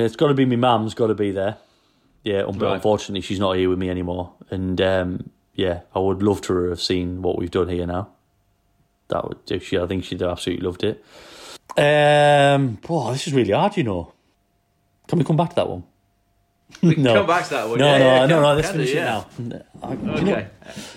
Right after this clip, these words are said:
Speaker 1: you know what it is? I'm gonna say that you might not be impressed with this, but my two daughters, because my two daughters are vegetarian and really picky, and all I
Speaker 2: Okay.
Speaker 1: wanna do is sit them in the restaurant and let them eat.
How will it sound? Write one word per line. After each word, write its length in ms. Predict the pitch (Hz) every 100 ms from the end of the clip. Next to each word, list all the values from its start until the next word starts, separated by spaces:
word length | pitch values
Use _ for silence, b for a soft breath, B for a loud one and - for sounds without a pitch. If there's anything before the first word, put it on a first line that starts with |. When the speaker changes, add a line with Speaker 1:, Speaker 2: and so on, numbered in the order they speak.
| B
Speaker 1:
you 80 | -
know 80 | 202
what 100 | 214
it 80 | 214
is? 140 | 196
I'm 160 | 127 131
gonna 220 | 185 170
say 240 | 151 170 147
that 160 | 156 -
you 120 | 135
might 160 | 165 160
not 120 | 127
be 100 | 113
impressed 300 | 101 165 -
with 100 | 98
this, 220 | 92 - -
but 260 | 120 -
my 100 | 117
two 260 | 113 190 165
daughters, 640 | 151 143 107 92 110 - _ _ _ -
because 320 | 117 123 -
my 80 | 117
two 180 | 160 156
daughters 380 | 147 123 98
are 40 | 101
vegetarian 680 | 110 107 104 123 113 92 90
and 140 | 92
really 200 | 107 98
picky, 400 | - 123 147 143 b b b b b b _ _ _
and 120 | - 131
all 200 | 135 147
I 40 |
Speaker 2:
Okay. 100 | 139
Speaker 1:
wanna 160 | 143 131
do 320 | 139 135 110
is 180 | 92 -
sit 180 | 139 113
them 120 | 117
in 60 | 113
the 80 |
restaurant 420 | 113 120 - 131 110
and 160 | 104 101
let 160 | -
them 100 | 101 -
eat. 260 | 139 -